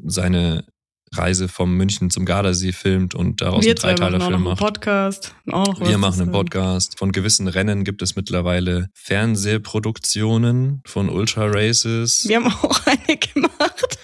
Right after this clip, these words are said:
Speaker 1: Wir haben auch eine gemacht. Genau deswegen sage ich ja, ich veran-, mach da keinen verantwortlich, weil ich, wir sind der Teil, oder ich bin ja Teil des Problems.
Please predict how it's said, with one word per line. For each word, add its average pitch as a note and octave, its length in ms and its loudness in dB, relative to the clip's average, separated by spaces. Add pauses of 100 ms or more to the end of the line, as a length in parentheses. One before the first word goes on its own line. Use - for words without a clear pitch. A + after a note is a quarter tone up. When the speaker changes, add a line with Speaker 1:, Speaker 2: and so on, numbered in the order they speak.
(240)
Speaker 1:
Wir G#2 220 2
haben G#2 140 2
auch F#2+ 200 -2
eine A#2 180 0
gemacht. A2 560 -2
Genau F#2+ 320 -2
deswegen F#2+ 200 0
sage G2+ 180 0
ich F#2+ 80 -4
ja, F#2 120 2
ich F2+ 120 0 (180)
veran-, F#2+ 400 -2
mach G#2 140 -2
da G#2 80 0
keinen G#2+ 180 -2
verantwortlich, F#2+ 640 -2
weil F2 180 -2
ich, E2+ 240 -10
wir G2+ 60 -2
sind G2 140 0
der F#2 80 0
Teil, F#2+ 260 -4
oder F#2 160 -6
ich A2 160 -2
bin G2 80 -4
ja F2+ 80 -2
Teil F#2 160 -2
des F#2+ 140 0
Problems. G2+ 480 -4